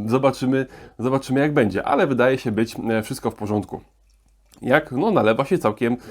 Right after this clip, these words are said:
e, wydaje być przyjemnie, tak nawet delikatnie, nawet gęsto. E, piana ładna, kremowa. E, można powiedzieć, że faktycznie wyszła kremowa, gęsta. Naprawdę wydaje mi się, że fajnie gęściocha wyszła. E, ładnie się to prezentuje w szkiełku.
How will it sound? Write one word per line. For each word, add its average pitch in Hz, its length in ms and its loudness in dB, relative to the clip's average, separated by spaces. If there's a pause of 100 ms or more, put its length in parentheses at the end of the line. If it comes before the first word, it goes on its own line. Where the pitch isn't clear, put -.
(220)
e, 110 300 4
wydaje 117 360 4
być 104 280 -2
przyjemnie, 147 600 2
tak - 260 -6
nawet 120 420 0
delikatnie, 120 500 0
nawet 110 220 2
gęsto. 107 460 2 (460)
E, 104 360 2
piana 214 360 2 (360)
ładna, 110 360 -4 (120)
kremowa. 139 480 2 (340)
E, 110 300 2
można 175 280 2
powiedzieć, 160 340 2
że - 80 -8
faktycznie 135 420 -4
wyszła 117 300 0
kremowa, 131 640 2
gęsta. 110 460 2
Naprawdę 143 380 -2
wydaje 139 240 0
mi 135 60 0
się, 123 60 -6
że 120 60 -4
fajnie 135 320 0
gęściocha 123 440 0
wyszła. 107 340 0 (420)
E, 107 580 2
ładnie 117 260 2
się 110 100 -10
to 113 80 -6
prezentuje 110 440 0
w 107 40 -6
szkiełku. 113 420 -2